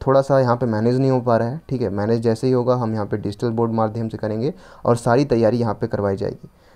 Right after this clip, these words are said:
तो इस चीज़ को यहाँ पर थोड़ा सा लेकर के, लेकिन हालांकि सौ, दो सौ, तीन सौ कमेंट में से दो कमेंट कोई मायने नहीं रखते, लेकिन, अ, आप, अ, वही हाल है कि अगर आप कितने भी सुख में हो, अगर एक कांटा भी चुभ जाए, तो थोड़ा मायने रखता है, क्योंकि ऐसी सोच नहीं रखनी चाहिए।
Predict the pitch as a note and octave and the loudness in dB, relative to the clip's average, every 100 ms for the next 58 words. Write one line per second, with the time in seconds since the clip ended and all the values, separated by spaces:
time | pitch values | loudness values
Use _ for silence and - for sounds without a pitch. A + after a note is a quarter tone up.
0 | - - F3 - F3 E3+ D#3+ D3 C#3+ - | -8 -2 0 0 0 2 4 4 2 2
1 | C3 C3 C#3 B2 A#2 B2 B2 D#3+ D#3 D#3+ | 2 4 2 2 2 0 2 0 0 -2
2 | - G#2+ G#2+ C3 C3+ D#3 D3 - C3+ C3+ | -4 -4 0 0 0 -2 -2 2 2 2
3 | C3 C#3 C#3 - - C3 B2+ B2+ A#2+ A#2+ | 0 0 -2 -4 -6 -2 0 0 0 0
4 | A#2+ A#2+ A2+ B2 A2+ A#2 A2+ A2+ A2 A#2 | -2 -2 -4 -2 -2 -2 -2 -2 -2 -2
5 | A2+ G#2 A2 A2+ A2 - C3 E3+ - - | -2 -2 -2 -2 -2 -4 -6 -8 -14 -20
6 | - A2+ A#2 B2 A#2 A2 G#2 - _ - | -4 -2 0 0 0 0 -2 -8 _ 0
7 | A2+ A#2 A2 G2+ - A2+ B2 B2 A#2 A#2+ | 0 2 0 0 -6 -2 0 2 2 0
8 | A#2 A#2+ A#2 A2+ A2+ - A#2 B2 A#2 A#2+ | 0 0 2 2 0 -4 -6 -4 -4 -4
9 | B2 - A2+ A2+ A2+ A2 A2+ A2 G#2 A#2 | -4 -4 -4 -2 0 0 0 -2 -2 -2
10 | A2 A2 G2 - - _ - C3 A2+ A2 | -2 -4 -8 -14 -20 _ -8 -4 -2 0
11 | A2 A2+ B2 A2 - G#2+ A2 G#2+ A2 G#2 | 0 0 -4 -6 -6 -4 -2 -2 -4 -6
12 | - G2+ B2+ - - B2 C#3+ C3 C3 C#3 | -8 -8 -8 -6 -2 -2 -2 -2 0 0
13 | D3+ C#3+ C3 A2+ G#2 G#2 G2+ G#2+ | 0 -2 -2 -4 -4 -6 -4 -4